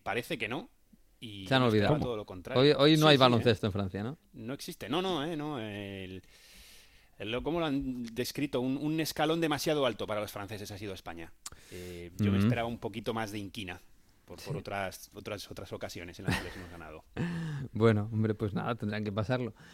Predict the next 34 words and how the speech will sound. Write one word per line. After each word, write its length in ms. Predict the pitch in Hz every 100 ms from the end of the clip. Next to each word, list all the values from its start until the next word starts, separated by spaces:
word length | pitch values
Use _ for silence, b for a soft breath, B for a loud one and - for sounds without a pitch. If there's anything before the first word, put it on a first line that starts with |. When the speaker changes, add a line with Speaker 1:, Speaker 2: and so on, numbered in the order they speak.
| 151 -
Speaker 2:
También, 340 | 107 110 110 104
yo 100 | 104
qué 80 |
sé, 140 | 107 143
estarán 260 | 117 104 107
pensando 340 | 110 120 117
ahí 80 | 117
en 80 | 113
el 120 | 110
Lyon-París, 880 | 110 110 110 107 110 117 170 151 -
que 80 |
ganó 200 | 110 110 110
el 40 |
París 360 | 107 160 170 131
y 40 |
todo 160 | 143 143
esto. 220 | - 135
Bueno, 160 | 53 - 117 101
ahora 160 | 110
hablamos 300 | 107 98 92
de 40 | 98
eso. 160 | - - B 254 185 -
Que, 520 | 139 139 135 127 123
mm, 500 | 117 113 107 104 107
está 280 | 110 - 180
Jesús 380 | 180 220 220 175
López, 560 | 151 180 156 170 160 - -
pero 180 | 113 110
claro, 440 | 143 190 131 - _ _ _ _ - _
hay 120 | 113
que 80 | 120
andar 180 | 165 151
con 120 | 120
cuidado. 520 | - 104 131 180 -